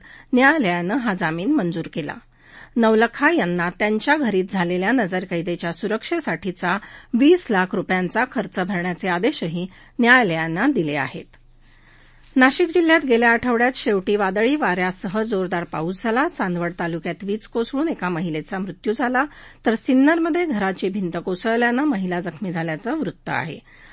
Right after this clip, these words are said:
अवकाळी पावसामुळे जिल्ह्यातल्या एक्केचाळीस गावातल्या पाचशे तेरा हेक्टरवरची पिकं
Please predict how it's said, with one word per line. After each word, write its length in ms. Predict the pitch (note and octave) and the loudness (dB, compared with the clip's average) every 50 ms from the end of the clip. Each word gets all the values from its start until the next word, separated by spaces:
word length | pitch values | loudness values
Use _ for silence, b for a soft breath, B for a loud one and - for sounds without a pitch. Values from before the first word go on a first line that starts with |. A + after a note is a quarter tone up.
| B B | B B
अवकाळी 420 | G#3 G#3 G#3 - - G3+ G3+ G3+ | 0 0 2 2 2 2 2 2
पावसामुळे 560 | F#3 - F#3 F#3 F3+ - A3 G#3 G#3 G#3+ C#4 E4 | 0 -2 -2 -4 -2 -2 -2 -2 0 0 0 0
जिल्ह्यातल्या 440 | - G3+ F3+ G3 F#3 F3 - F#3 F#3 | 0 0 0 0 -2 -2 -2 -2 -4
एक्केचाळीस 460 | F3+ - - A3+ - C#4 C4 D4 D4 D#4 | -2 -2 -2 -2 0 0 0 0 0 0
गावातल्या 400 | D4+ C4 C4+ C4 C4 C#4 C#4 D4+ | 0 0 2 0 0 -2 -4 -4
पाचशे 380 | D#4+ - G3+ F3 - - - F3+ | -2 -4 -4 -4 -4 -6 -8 -6
तेरा 280 | - G3 F#3+ A3 C#4 | -4 -4 -2 0 0
हेक्टरवरची 680 | E4 E4 G#3 - - G3 F#3 F3+ F3 E3 - - A3+ F#3 | 0 -2 -4 -4 -4 -4 -4 -2 -4 -6 -6 -8 -12 -8
पिकं 380 | - C#4 C#4 - - F3 F3+ | -6 -6 -6 -4 -4 -6 -6